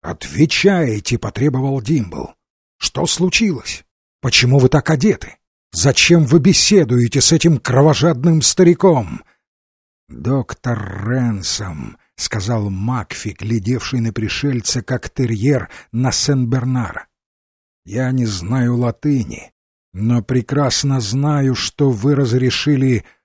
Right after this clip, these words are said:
загипнотизировать меня. Поверьте, не так уж приятно видеть вас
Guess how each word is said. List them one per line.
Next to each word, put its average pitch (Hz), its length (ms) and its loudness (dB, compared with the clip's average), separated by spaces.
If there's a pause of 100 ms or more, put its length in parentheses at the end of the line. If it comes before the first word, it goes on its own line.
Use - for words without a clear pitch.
(140)
загипнотизировать 120 1300 0
меня. 104 400 -4 (720)
Поверьте, 135 640 -2
не 127 140 0
так 151 240 -2
уж - 200 -2
приятно 135 600 2
видеть 127 340 0
вас 123 320 -2